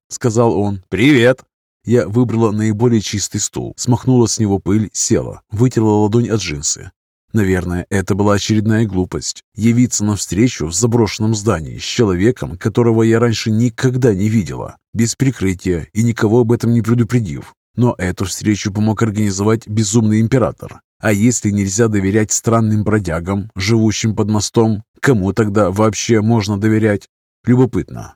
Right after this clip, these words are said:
как он вообще с этим Филом познакомился? Бродяжничали вместе?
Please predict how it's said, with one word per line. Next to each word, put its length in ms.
как 220
он 80
вообще 400
с 100
этим 280
Филом 360
познакомился? 800
Бродяжничали 760
вместе? 560